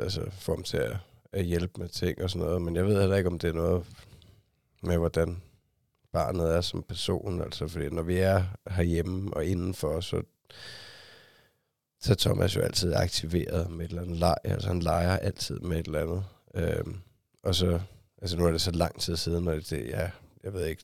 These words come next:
det sidste, øh, lange stykke tid har jeg heller ikke lavet ret meget mad. Men altså, hvis endelig jeg spurgte ham, om han vil være med, ikke, så har der ikke været nogen interesse der.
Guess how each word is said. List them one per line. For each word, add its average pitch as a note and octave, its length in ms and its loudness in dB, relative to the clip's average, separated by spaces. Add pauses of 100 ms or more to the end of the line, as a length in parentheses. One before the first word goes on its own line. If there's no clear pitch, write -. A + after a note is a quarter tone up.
det E2 100 -4
sidste, - 380 -4
øh, C#2+ 120 -4 (720)
lange D#2+ 200 0
stykke - 220 -10
tid - 200 -6
har - 80 -4
jeg - 80 -4
heller F2 180 -4
ikke D#2 120 -4
lavet D2+ 200 -4
ret E2+ 140 0
meget D#2+ 220 0
mad. E2 320 0 (1000)
Men G2 200 0
altså, F#2 320 2 (220)
hvis F2+ 160 4
endelig F#2+ 200 8
jeg F2 100 6
spurgte C2+ 280 -2
ham, F2 120 4
om D#2+ 80 -2
han F#2 180 -2
vil E2+ 80 -2
være D#2+ 140 2
med, F2 420 4
ikke, A#2 160 0
så F#2+ 220 2 (180)
har - 140 0
der E2 80 4
ikke E2 140 2
været F2 120 2
nogen E2+ 160 0
interesse F2+ 600 0
der. C2 240 0